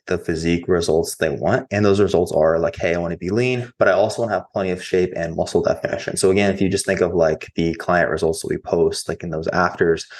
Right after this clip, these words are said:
it's almost always, like, that's a great example of it, right? Like, you might be lean, but also you very clearly have a good amount of muscle. You're strong. You're someone who looks like you lift, right? And that's what most of the women we work with want to achieve. But again, so many people just bounce from program to program,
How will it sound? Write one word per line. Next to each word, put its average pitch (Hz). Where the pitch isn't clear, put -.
it's 90
almost 101
always, 87
like, 78
that's 73
a -
great 73
example 78
of -
it, -
right? 85
Like, 92
you 107
might 113
be 87
lean, 110
but -
also 101
you 98
very 110
clearly 92
have 80
a 85
good 73
amount 78
of 76
muscle. 82
You're 78
strong. 85
You're 85
someone 92
who 95
looks 95
like 80
you 71
lift, -
right? 82
And 104
that's 127
what 95
most 98
of 101
the 95
women 87
we 80
work 76
with -
want 73
to -
achieve. -
But -
again, 120
so 185
many 151
people -
just 107
bounce 101
from 98
program 90
to 85
program, 82